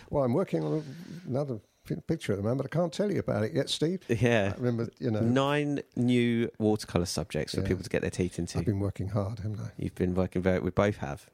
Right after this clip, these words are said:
Speaker 1: Yeah, we have.
Speaker 2: To deliver this to people. And,
Speaker 1: Yeah.
Speaker 2: um, we really think you're gonna all enjoy it.
Speaker 1: Well, we were very excited about it. First of all, the reaction to the Quinton, the, the one I'd put up before, that was a really good reaction we
Speaker 2: Mm.
Speaker 1: had to that.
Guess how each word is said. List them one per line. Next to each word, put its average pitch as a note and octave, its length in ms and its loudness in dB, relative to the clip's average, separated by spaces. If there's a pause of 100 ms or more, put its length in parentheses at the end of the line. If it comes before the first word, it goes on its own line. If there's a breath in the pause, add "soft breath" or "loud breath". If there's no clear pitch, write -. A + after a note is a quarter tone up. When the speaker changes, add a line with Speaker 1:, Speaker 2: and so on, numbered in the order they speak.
(100)
Speaker 1:
Yeah, A2+ 160 -6
we A2 140 -10
have. G2+ 360 -10
Speaker 2:
To - 140 -4
deliver F2 320 0
this F2 180 -2
to - 120 -10
people. F2 500 -2
And, F2+ 280 0
Speaker 1:
Yeah. F#2 120 4
Speaker 2:
um, F2+ 260 -2
we G2 160 2
really G#2+ 460 2
think G2 240 -2
you're F2+ 80 0
gonna F2+ 220 0
all F#2+ 200 0
enjoy F2+ 300 0
it. E2+ 100 -4 (100)
Speaker 1:
Well, D#3 140 4
we E3 140 4
were E3+ 80 -2
very B3+ 160 -4
excited B2 500 -2
about F#2+ 300 -6
it. - 120 -8
First - 300 2
of D3 80 0
all, C#3 140 2
the A#2+ 240 2
reaction B2 420 -2
to A#2+ 100 2
the A2 80 -4
Quinton, F#2+ 580 -2
the, G#2 100 -4
the - 160 -12
one G#2 180 -2
I'd G2 240 -6
put - 160 -2
up - 240 -6
before, G2+ 380 -6
that - 80 -8
was - 120 -2
a C3 60 2
really B2+ 300 0
good F#2 240 -2
reaction G#2 480 0
we G#2+ 60 0
Speaker 2:
Mm. F#2 100 0
Speaker 1:
had F2+ 100 -6
to - 120 -10
that. G2 260 -8